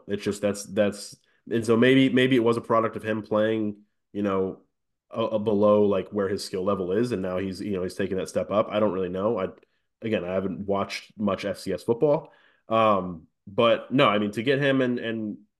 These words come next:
because of how big of a need it is to assume, I think it's safe to assume, although I think maybe I did this with Ryan Davis last year,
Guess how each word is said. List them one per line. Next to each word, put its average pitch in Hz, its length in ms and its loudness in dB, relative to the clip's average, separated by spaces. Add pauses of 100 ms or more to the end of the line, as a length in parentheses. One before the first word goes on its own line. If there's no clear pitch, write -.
(140)
because 139 360 4
of 135 100 4
how 127 160 2
big 110 200 2
of 101 80 2
a 101 40 0
need 104 160 0
it 98 80 -2
is 98 220 -6
to 104 160 -4
assume, 104 560 -2 (160)
I 107 80 -4
think 160 160 2
it's 160 120 -2
safe 117 260 0
to 101 100 -6
assume, 95 240 -6
although 95 180 0
I 95 60 -2
think 104 220 -4
maybe 101 240 -2
I 95 40 -2
did 95 140 -4
this 95 140 -6
with 90 80 -10
Ryan 92 200 -2
Davis 95 300 -2
last 85 280 -8
year, 85 200 -6